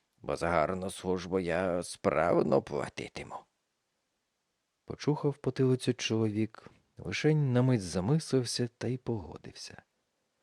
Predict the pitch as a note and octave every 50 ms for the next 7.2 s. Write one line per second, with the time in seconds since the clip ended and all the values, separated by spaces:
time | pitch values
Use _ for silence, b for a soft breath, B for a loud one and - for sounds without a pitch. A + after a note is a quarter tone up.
0 | b b b b b - - - - - - - A#2 A2 G2+ F#2 - - - E3
1 | E3+ D#3+ D3 C3+ B2 A#2 G#2+ - - - - D#3 F#3 F3 C3+ G2+ G2 F#2 E2+ E2+
2 | F2+ F2+ F2+ - - - G2+ F#2 - - - G#2+ F#2+ F2+ - - B B B B
3 | B B _ - A#2+ B2 B2 A2 G#2 G#2 G#2 G2 G#2+ G#2+ G#2 G#2+ A#2+ A#2+ B2 G2
4 | - - - - - - _ _ _ _ _ _ _ _ _ - - - - -
5 | E2+ E2 D#2+ D#2 D2 D2+ D#2 D2+ D2+ - - D#2 D#2 E2 D#2+ D#2 E2 E2 - -
6 | - F#2 E2+ F2+ D#2+ - F#2 F2 - - - F2+ F2+ F#2+ F#2 - - F2 F2+ F#2
7 | F#2 F#2+ G2